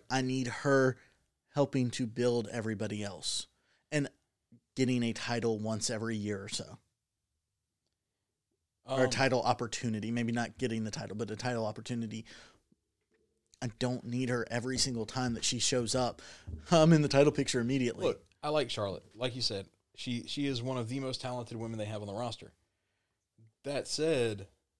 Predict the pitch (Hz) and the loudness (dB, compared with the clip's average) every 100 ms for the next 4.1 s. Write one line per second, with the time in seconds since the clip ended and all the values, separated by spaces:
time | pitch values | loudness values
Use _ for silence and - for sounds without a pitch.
0 | _ _ _ _ _ _ _ _ _ _ | _ _ _ _ _ _ _ _ _ _
1 | _ _ _ _ - - 123 110 127 131 | _ _ _ _ -10 -8 -8 -4 -4 -4
2 | 127 _ 90 - - 143 160 143 127 117 | -8 _ -20 -10 -2 0 0 -2 -4 -4
3 | 120 127 123 117 110 104 104 - 160 104 | -2 -2 -4 -4 -2 -2 -4 -4 -4 -6